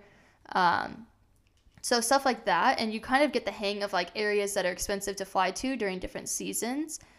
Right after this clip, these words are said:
So, like, Japan is really expensive in the spring and stuff like that. So you kinda get the hang of it once you start to do, start to do research. But, um, so we have our list, we have our dates, so then I start looking up flights. So let's say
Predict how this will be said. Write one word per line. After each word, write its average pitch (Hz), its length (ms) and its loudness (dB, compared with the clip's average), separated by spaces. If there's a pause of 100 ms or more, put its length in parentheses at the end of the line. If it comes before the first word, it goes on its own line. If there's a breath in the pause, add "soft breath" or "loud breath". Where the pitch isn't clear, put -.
(140 soft breath)
So, - 140 -2
like, 180 180 0
Japan 262 560 0
is 202 200 -4
really 196 140 -2
expensive 196 420 -8
in 160 80 -10
the 190 60 -8
spring 214 640 -6 (420 soft breath)
and 214 140 -8
stuff 202 200 0
like 180 180 -4
that. - 180 0
So 220 180 2
you 214 160 -2
kinda 262 220 0
get 269 120 -4
the 202 60 -4
hang 196 240 -6
of 196 80 -4
it 202 100 -2
once 190 200 -8
you 202 60 -6
start 190 200 -4
to - 220 -8
do, - 120 -14
start 202 300 0
to 214 80 -8
do 190 140 -4
research. 226 640 -4 (520 soft breath)
But, 220 380 10 (140)
um, 196 280 4
so - 100 -6
we 220 60 0
have 233 160 6
our 311 80 8
list, 240 400 2
we 214 60 -2
have 202 140 2
our 220 100 2
dates, 196 360 0
so - 160 -4
then 190 140 -2
I 202 60 0
start 202 220 -2
looking 190 220 -4
up - 140 -6
flights. - 340 -2
So 202 320 2
let's 208 240 2
say 202 540 2